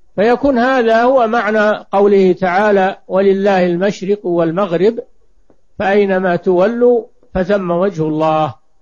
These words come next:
أنها نزلت في النافلة في السفر،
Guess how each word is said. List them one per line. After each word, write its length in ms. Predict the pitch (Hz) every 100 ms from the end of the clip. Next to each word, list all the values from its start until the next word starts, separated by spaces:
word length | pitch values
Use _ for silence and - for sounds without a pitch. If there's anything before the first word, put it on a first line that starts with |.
| _ _ -
أنها 480 | 214 214 214 208 196
نزلت 600 | 196 220 247 254 247 - - _ _ _ - - _ _
في 100 | 208
النافلة 680 | 214 190 202 208 247 247 220
في 120 | 202
السفر، 680 | 240 - 196 170 180 180